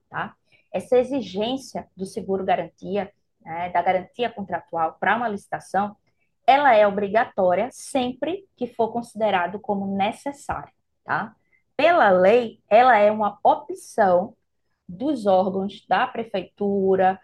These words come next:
das entidades, em ter na licitação ou não,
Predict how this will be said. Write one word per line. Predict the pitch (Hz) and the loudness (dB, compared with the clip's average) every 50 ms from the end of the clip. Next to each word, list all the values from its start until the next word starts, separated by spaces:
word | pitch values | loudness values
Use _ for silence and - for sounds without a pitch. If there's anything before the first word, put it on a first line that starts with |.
| _ _ _ | _ _ _
das | - 180 226 247 220 | 0 0 0 0 0
entidades, | 233 220 214 - 190 190 190 180 165 170 170 - 233 - - _ _ _ _ _ _ _ _ - | -4 -8 -8 -12 -10 -4 -4 -2 -2 -2 -6 -8 -12 -16 -16 _ _ _ _ _ _ _ _ -2
em | 254 285 294 311 320 320 _ - | 0 0 0 -2 -6 -8 _ 2
ter | 269 285 330 392 381 | 2 4 4 2 0
na | 330 285 262 | -2 -4 -4
licitação | 254 247 240 - - - 214 208 - - 208 208 214 240 | -4 -4 -6 -8 -8 -8 -8 -8 -8 -8 -6 -6 -4 -6
ou | 277 311 | -6 -6
não, | 302 226 175 135 - | -4 -4 -4 -4 -6